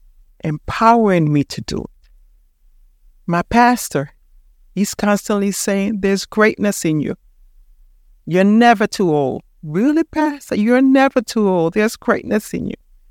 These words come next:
Listen to people that can motivate you, that can push you. You're not old.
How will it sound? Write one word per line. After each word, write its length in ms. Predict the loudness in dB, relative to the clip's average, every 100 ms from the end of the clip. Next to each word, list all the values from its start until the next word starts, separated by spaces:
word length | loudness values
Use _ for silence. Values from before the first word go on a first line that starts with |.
| _ _ _ _ _
Listen 380 | 2 2 2 0
to 120 | 0
people 340 | 0 0 2 0
that 180 | 0 -2
can 240 | -4 -2
motivate 720 | 0 0 0 0 0 -2 -4 -6
you, 80 |
that 200 | -4 -4
can 200 | -4 -6 -6
push 340 | -2 -2 0 -2
you. 220 | -4 -4
You're 240 | -2 0 2
not 240 | 2 2
old. 480 | 0 0 -2 -8